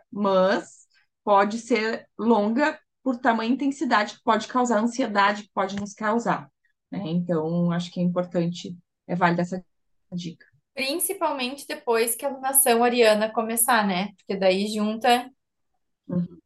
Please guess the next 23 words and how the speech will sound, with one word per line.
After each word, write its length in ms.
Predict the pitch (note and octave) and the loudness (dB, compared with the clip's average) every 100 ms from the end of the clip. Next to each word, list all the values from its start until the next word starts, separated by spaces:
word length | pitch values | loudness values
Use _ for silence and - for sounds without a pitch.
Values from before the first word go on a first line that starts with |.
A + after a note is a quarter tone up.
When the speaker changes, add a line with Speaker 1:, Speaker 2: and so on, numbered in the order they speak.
| _ - | _ -16
Speaker 2:
junta 380 | F#3 G#3 G#3 A#3+ | -6 -4 -2 -4
os 120 | A3 | 2
dois, 540 | A3 A3 G#3 G3+ G3 - | 6 8 8 4 2 0
né? 280 | F3+ F3+ F#3 | 0 0 -2
Esses 300 | F3+ F#3+ F#3 | -4 -4 0
dois 300 | F#3+ G3+ G3+ | 2 4 2
fogos, 560 | - A3+ A3 G#3+ F3+ F3 | 4 6 6 6 -2 -8
assim, 260 | F3 F#3+ | -8 -6
que 100 | F#3 | -2
daí 220 | F#3+ F3+ F#3 | 2 0 4
pode 800 | G3 F#3+ G3 F#3 A3 A3 G#3+ A3 _ _ _ _ - | 6 6 4 -2 -8 -6 -6 -12 _ _ _ _ -6
nos 160 | G#3+ G#3+ | -2 2
levar 360 | A3 G3+ G3+ | 4 6 4
pra 100 | G#3+ | 4
esse 180 | A3 - | 0 0
lado, 340 | D4 D4 A3 G3+ | 2 4 4 0
né? 240 | G3 G#3 | -2 0
Da 100 | F#3+ | 0
irritabilidade, 960 | G3 G3+ G3+ F#3 F#3+ G3+ G#3 G3 F#3 F3+ | 0 -2 -4 -2 -4 2 4 6 4 0
da 100 | F3+ | -2
impulsividade, 920 | F3+ F#3+ F#3+ F#3+ F#3 G3 F#3+ F#3 F#3 | -2 -6 -6 -4 -2 4 4 4 0
do 140 | G3 | -6
falar 680 | G3 A3 G3+ G3+ F#3+ G3 G#3+ | 0 6 6 8 6 6 2